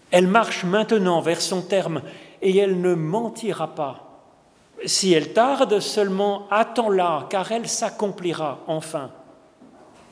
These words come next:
Voici, son âme s'est enflée, elle n'est pas droite en lui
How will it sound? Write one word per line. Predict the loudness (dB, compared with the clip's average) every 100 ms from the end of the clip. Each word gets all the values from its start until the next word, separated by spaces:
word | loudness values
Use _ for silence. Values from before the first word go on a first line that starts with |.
| -10
Voici, | 0 2 2 0 -6 -8 -10 -20 -20 -20 -20 -20 _ _
son | -2 0 0 0
âme | 0 0 -2
s'est | -4 -4 -4 -4
enflée, | -4 -6 -4 -4 -4 -8 -14 -20 -20 -20 _ -2
elle | 0 2
n'est | 0
pas | -2 -2
droite | -2 0 0 0 -4 -14 -18 -10 -2
en | 0
lui | 2 0 -4